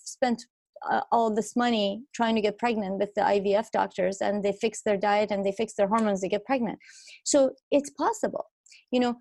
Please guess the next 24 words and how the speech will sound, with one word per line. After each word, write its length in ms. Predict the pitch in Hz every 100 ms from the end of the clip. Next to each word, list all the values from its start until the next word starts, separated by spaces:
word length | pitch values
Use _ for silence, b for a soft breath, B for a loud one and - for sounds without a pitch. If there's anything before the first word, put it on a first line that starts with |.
| b b _ -
but 300 | 220 269 220 220 226 -
step 360 | - - 302
<laughs> 40 | 233
one, 380 | 285 381 262
fix 360 | 240 226 214 -
the 120 | 294
diet. 440 | - 254 - - - -
Because 340 | 254 247 233 B B
if 180 | 277 277
you're 280 | 247 339 - - -
consuming 540 | 277 240 320 320 240
a 40 |
bunch 300 | 220 254 226
of, 180 | 240 208 -
um, 220 | 214 202 -
animal 380 | 233 226 202 -
estrogen 580 | 240 - 220 185 180 190
and 180 | 202
progesterone 640 | 208 190 233 - 202 185 185
and 180 | 190
cortisol 580 | 185 247 240 208 180 185
and 200 | 180 185 - -
other 280 | 220 202 190
hormones, 460 | 269 277 208 -